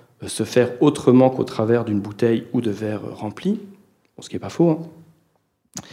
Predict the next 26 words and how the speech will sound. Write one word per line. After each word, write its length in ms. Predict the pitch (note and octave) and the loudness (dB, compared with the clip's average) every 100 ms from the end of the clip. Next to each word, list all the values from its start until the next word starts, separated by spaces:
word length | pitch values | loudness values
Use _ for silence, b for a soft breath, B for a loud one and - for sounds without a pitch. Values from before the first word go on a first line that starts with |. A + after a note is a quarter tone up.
| B B - | B B 2
et 120 | D3 | 4
que 80 | C#3+ | 8
les 140 | D3 C#3 | 6 6
couleurs 280 | D3+ C#3+ | 6 6
choisies, 540 | C3+ - A#2 A#2 C3+ C3+ | 4 2 2 2 4 6
euh, 200 | A2 - | 6 4
en 80 | B2 | 0
rapport 460 | A2+ A2+ - B2+ A#2 | 0 0 4 4 4
avec 220 | G#2 G2+ | 0 -4
celles 200 | - G2 | -4 -4
du 100 | G2 | -2
vin 340 | A2 B2+ D#3+ B B B B - | 0 2 2 B B B B 6
n'impliquaient 580 | A#2+ C#3 C#3 C3 A#2 | 8 8 4 -2 -2
pas, 360 | G#2+ A#2 B2+ C#3+ | 0 4 6 6
de 180 | A#2+ C3 | 8 6
prime 280 | C3 B2+ A2+ | 6 2 2
abord, 360 | G2+ B2 B2+ | 6 6 6
une 100 | G2+ | 0
référence 560 | G2+ B2+ A#2 A2 B2 - | 0 -2 -2 -2 -2 -4
à 40 | |
la 100 | F#2 | -10
convivialité 1040 | - B2+ B2 A2 G#2 F#2+ F#2+ - A#2 C3+ - | -4 -2 0 -2 -6 -10 -10 -2 2 2 -2
incitant 680 | A2 G#2+ - - A#2 B2 C3 B B B - | -8 -8 -10 -6 -4 -4 -6 B B B -2
à 100 | A2+ | 0
la 100 | A2 | 0
boisson. 420 | A2 G#2 - | -2 -6 -10